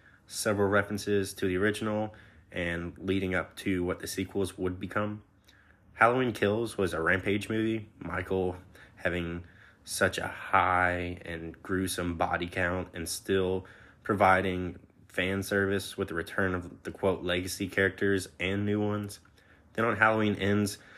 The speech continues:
it's been four years since the last two films' events, uh, because they both took place on the same night. Michael is in his mid sixties, he's been stabbed multiple times,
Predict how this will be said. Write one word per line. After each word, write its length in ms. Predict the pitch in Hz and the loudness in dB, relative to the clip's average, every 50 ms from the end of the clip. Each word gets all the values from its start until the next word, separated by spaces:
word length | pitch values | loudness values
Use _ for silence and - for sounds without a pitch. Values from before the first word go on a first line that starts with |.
| - - | -20 -18
it's 100 | - - | -12 -4
been 160 | - 95 85 | -2 -2 -2
four 260 | 82 - - 139 147 143 | -2 0 2 4 4 4
years 380 | 131 120 113 107 107 101 - | 4 4 4 4 2 0 0
since 260 | - 107 95 92 - | 0 0 0 0 -2
the 120 | - - 90 | -4 -2 0
last 240 | 87 85 90 - - | 0 0 0 -2 -4
two 100 | 85 82 | -6 -6
films' 420 | - - 80 73 95 95 87 - - - | -4 -6 -6 -4 -4 -6 -8 -8 -8 -8
events, 460 | 92 85 85 87 90 92 - - - - | -4 -4 -2 -2 -4 -4 -8 -10 -10 -8
uh, 240 | 87 82 - 80 80 - - - | -8 -8 -6 -8 -12 -14 -18 -16
because 200 | - - 95 85 | -6 -6 -4 -4
they 80 | 90 | -2
both 220 | 82 85 85 85 - | -4 -4 -6 -6 -8
took 180 | - 90 - | -10 -10 -6
place 180 | - 90 87 - | -4 -6 -6 -4
on 80 | 90 | -6
the 60 | 85 82 | -8 -6
same 240 | - 92 92 92 | -6 -6 -4 -4
night. 280 | 92 87 85 87 85 - - _ _ _ _ - - - - - - - _ _ - _ - - _ - | -4 -4 -4 -4 -6 -8 -12 _ _ _ _ -20 -20 -20 -20 -20 -20 -20 _ _ -20 _ -20 -20 _ -10
Michael 380 | - 92 95 101 98 - 104 101 | -2 2 2 2 4 4 4 4
is 100 | 95 104 | 4 4
in 80 | 98 | 4
his 140 | 98 90 85 | 2 2 2
mid 260 | 92 92 101 104 104 | 2 0 0 0 0
sixties, 640 | - - 110 98 - - - 101 98 101 98 - - _ _ _ _ _ _ _ _ _ _ - 101 | -2 -2 -2 -2 -2 -2 -4 -2 -2 -2 -2 -6 -12 _ _ _ _ _ _ _ _ _ _ -4 -4
he's 80 | 98 | -4
been 160 | - - 87 | -4 -4 -6
stabbed 320 | 87 - - 95 98 92 90 | -6 -2 -2 -2 -2 -2 -2
multiple 400 | 87 90 101 104 - 104 107 107 | -2 -2 -2 -4 -4 -4 -6 -4
times, 640 | 104 - 101 95 95 98 98 98 101 95 - - | 0 2 2 4 4 4 2 2 0 -2 -4 -8